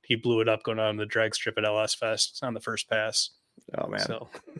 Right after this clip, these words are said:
Speaker 1: <laughs> never saw it was gonna run.
Speaker 2: I always wonder if
Speaker 1: But
Speaker 2: people, that's probably the, obviously the better way to do it. But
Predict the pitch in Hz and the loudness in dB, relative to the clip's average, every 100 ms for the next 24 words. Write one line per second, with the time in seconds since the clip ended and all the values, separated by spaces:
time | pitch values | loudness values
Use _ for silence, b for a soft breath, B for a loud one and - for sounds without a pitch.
0 | - - - 190 - - - - 120 135 | -10 -8 -2 -2 -2 -8 -12 -4 2 4
1 | - 143 131 123 127 123 127 117 107 120 | 4 4 4 2 0 2 2 2 -2 -10
2 | _ _ _ _ _ B B 131 156 156 | _ _ _ _ _ B B 10 12 12
3 | 127 120 104 110 113 - - 117 - 127 | 12 10 8 6 2 0 0 2 8 12
4 | 139 - 147 117 110 104 101 - 95 90 | 12 12 12 12 12 10 6 2 -2 0
5 | 95 92 95 90 92 92 92 95 | 0 0 -2 -2 -2 0 0 0